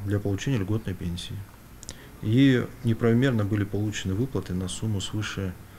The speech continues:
одного миллиона рублей. При аналогичных обстоятельствах жительница Ставропольского края представила фиктивные документы о наличии у неё инвалидности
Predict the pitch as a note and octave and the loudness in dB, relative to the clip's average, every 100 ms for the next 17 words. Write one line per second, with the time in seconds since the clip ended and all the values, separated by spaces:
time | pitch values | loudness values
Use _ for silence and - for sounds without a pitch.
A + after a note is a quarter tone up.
0 | - - F#2+ G#2+ A2 F#2 F2 E2+ E2+ E2+ | -20 -8 -2 4 4 4 0 -2 -4 -6
1 | F2 E2 G#2 - - - - - - - | -6 -8 -10 -16 -20 -20 -20 -18 -18 -16
2 | - - C3 D3 D3 D#3 C#3+ C3+ C3 - | -16 0 4 6 6 4 2 2 2 2
3 | D3 - F#2+ G#2+ A#2 G#2 G#2+ - A#2+ B2 | 2 2 0 0 0 -2 -2 0 2 2
4 | G2+ F#2+ - F#2 F#2+ F#2 F2+ F#2+ - G2 | 0 -2 -2 -4 -2 -2 -4 -6 -2 -4
5 | F#2 F#2+ G#2 F#2 F#2 G#2 A2+ B2+ G2 F#2+ | -4 -2 0 0 -2 0 0 0 0 -2
6 | G#2 G2+ G2 G#2 A2 F#2+ F2 F2+ F2 - | -2 -4 -2 0 2 0 -2 -6 -10 -10